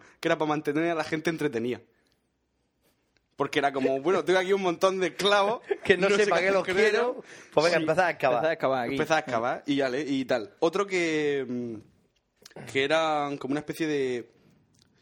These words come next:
Speaker 1: de sit-, de acueductos por los que circulaba el agua. Como ya he dicho antes, llueve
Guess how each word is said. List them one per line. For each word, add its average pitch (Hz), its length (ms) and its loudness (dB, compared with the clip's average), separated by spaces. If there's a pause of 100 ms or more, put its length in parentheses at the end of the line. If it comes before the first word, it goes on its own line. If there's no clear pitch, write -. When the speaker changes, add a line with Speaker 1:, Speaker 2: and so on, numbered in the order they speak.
(100)
Speaker 1:
de 131 80 -2
sit-, 160 300 -6
de 131 100 0
acueductos 165 600 -6 (120)
por 147 120 -2
los 120 120 -4
que - 160 -4
circulaba 135 500 -2
el 120 80 -4
agua. 117 320 -2 (840)
Como 113 180 -4
ya 110 100 -4
he 120 40 -2
dicho 147 200 0
antes, 156 360 -2
llueve 135 420 -2